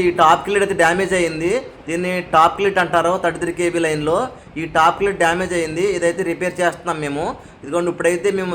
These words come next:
థర్టీ త్రీ కేబీ లైన్లోకి అయితే నడిచి వెళ్తున్నాము. ఇదిగోండి, కిందకి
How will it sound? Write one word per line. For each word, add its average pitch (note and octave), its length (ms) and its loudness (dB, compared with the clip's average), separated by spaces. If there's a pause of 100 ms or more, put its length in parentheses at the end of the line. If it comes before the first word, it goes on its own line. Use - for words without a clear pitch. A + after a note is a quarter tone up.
థర్టీ D#3+ 160 -2
త్రీ F3 120 -2
కేబీ F#3 160 0
లైన్లోకి F3 340 -2
అయితే F3 220 -6
నడిచి D3+ 260 -6
వెళ్తున్నాము. D#3 460 -4 (480)
ఇదిగోండి, E3+ 320 0 (100)
కిందకి E3+ 280 -4